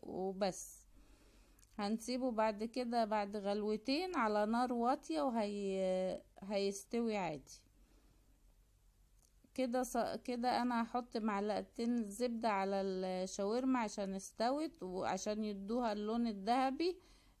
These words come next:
اهو لونها بقى ذهبي جميل، والخبز خلاص اتحمر ومحطوط في المصفى، والرز خلاص استوى هون.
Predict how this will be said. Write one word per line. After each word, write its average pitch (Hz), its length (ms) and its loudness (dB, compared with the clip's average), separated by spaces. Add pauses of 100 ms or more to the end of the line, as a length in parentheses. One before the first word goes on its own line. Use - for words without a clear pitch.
(100)
اهو 202 240 2
لونها 247 380 2
بقى 202 300 0
ذهبي 220 380 2
جميل، 220 640 2
والخبز 202 1160 0
خلاص 226 420 0
اتحمر 240 560 0
ومحطوط 208 560 -4
في - 120 -6
المصفى، 226 720 -2 (460)
والرز 226 680 0 (400)
خلاص 214 480 0
استوى 233 500 0
هون. 285 520 0